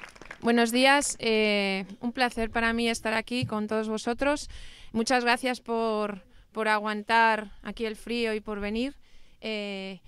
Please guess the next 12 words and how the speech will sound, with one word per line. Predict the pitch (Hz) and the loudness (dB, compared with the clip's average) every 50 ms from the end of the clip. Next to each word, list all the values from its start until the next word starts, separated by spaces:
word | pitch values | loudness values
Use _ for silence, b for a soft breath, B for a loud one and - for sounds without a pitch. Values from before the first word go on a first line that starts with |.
| b b b b b b b b | b b b b b b b b
y | - 247 | 2 2
bueno, | 240 240 247 247 240 226 | 2 4 4 2 2 2
también | 226 208 214 226 240 254 262 269 269 262 254 233 233 - | 2 2 2 4 4 4 4 4 4 2 2 0 0 0
únicamente | 240 247 254 254 254 254 254 254 262 285 | 2 2 2 4 2 2 2 2 0 2
deciros | 277 269 254 247 - 247 240 269 269 - | 2 2 2 0 0 -2 -2 -2 -2 -2
que, | - 269 240 233 226 214 214 208 202 202 202 202 208 - | -2 -2 0 0 2 2 0 0 0 0 0 -2 -2 -4
que | 220 | -6
estoy | 214 - - 240 240 240 240 247 254 254 254 247 247 240 233 226 | -6 -4 -4 -2 -2 0 0 0 0 0 0 0 0 0 0 0
muy | 233 233 247 254 254 247 | 0 0 2 2 2 2
ilusionada | 240 233 240 233 - 247 226 226 240 254 247 240 233 | 4 2 2 2 0 0 0 2 4 4 4 2 2
con | - 208 202 214 | 0 -4 -4 -4
esta, | 220 220 - - 220 220 214 208 202 202 196 190 196 190 | -4 -6 -4 -2 0 0 2 2 2 2 0 0 -2 -6